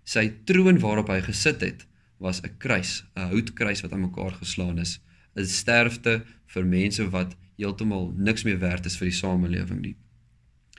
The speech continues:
So daar's 'n verskil tussen hoe ons as mense geseën sien en hoe die Here geseën sien. Ons as mense sien waarskynlik om geseën te wees as om alles te hê wat jy jou hart begeer, om sekeri-, sekuriteit te hê.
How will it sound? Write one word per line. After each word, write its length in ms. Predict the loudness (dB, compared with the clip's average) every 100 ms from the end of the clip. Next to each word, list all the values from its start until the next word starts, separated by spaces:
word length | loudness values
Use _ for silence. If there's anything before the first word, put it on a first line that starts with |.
| -20 -14 -4
So 100 | 0
daar's 240 | 2 2
'n 60 | 0
verskil 360 | -2 0 -2
tussen 280 | 0 0 2
hoe 160 | 0 0
ons 440 | 4 6 4 2
as 180 | -2 -2
mense 540 | 0 0 0 0 -2 -4 -16 -20 _ _ _ _ _ _
geseën 480 | -8 -2 4 4 4
sien 200 | 2 0
en 120 | 4
hoe 120 | 4
die 160 | 4 4
Here 200 | 4 4
geseën 460 | 2 -2 -2 -2 -2
sien. 360 | -6 -6 -10 -18 _ _ _ _ -4
Ons 240 | 0 2
as 120 | 4
mense 340 | 4 4 4 0
sien 360 | 2 2 0 -8 -20 -8
waarskynlik 640 | -2 0 0 0 2 0 -2
om 120 | -2
geseën 380 | 0 2 2 2
te 100 | 2
wees 320 | 2 2 -2 -12 -16
as 160 | -8 -6
om 120 | -4
alles 320 | 0 0 0 -2
te 100 | -4
hê 300 | 0 0 0
wat 180 | 0
jy 260 | -2 -4 -4
jou 120 | -6 -4
hart 200 | -4 -6
begeer, 460 | -8 -4 -4 -6 -14 _ -10
om 120 | -6
sekeri-, 400 | 0 4 4 2
sekuriteit 760 | 2 2 4 2 2 0 -2 -8
te 80 |
hê. 200 | -4 -4